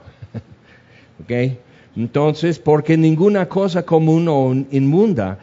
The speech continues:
entró jamás en mi boca". Pero Jesús dijo que lo que contamina al hombre es lo que sale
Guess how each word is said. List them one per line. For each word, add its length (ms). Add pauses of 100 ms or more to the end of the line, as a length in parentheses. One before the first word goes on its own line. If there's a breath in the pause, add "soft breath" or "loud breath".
(180 loud breath)
entró 360
jamás 520
en 260 (220 loud breath)
mi 100
boca". 440 (1400 soft breath)
Pero 220
Jesús 540
dijo 300
que 180
lo 180
que 160
contamina 720
al 100
hombre 320
es 100
lo 180
que 120
sale 600